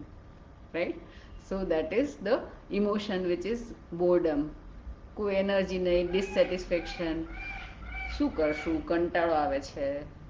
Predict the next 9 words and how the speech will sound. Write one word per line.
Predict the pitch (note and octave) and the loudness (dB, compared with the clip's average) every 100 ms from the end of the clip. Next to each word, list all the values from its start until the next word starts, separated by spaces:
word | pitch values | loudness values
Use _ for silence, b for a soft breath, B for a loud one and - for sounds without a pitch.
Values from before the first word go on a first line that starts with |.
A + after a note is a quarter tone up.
| - - - - - - | -18 -18 -18 -16 -16 -2
એકને | G3 G3+ A3+ | 0 2 0
એક | G#3 | 0
વસ્તુ | G3 G3+ G#3 | 0 -2 -4
કરીને | F#3+ F#3 F3+ E3 | 0 0 2 -2
કંટાળો | D3+ E3+ F#3+ F#3 F3+ E3 | 0 0 0 2 2 2
આવે | D3+ C#3+ D3 | 0 -2 -6
છે," | - - D3+ D3 - - | -8 -10 -10 -12 -12 -8
like | - C#2 - | -6 -6 -6
that. | - | -8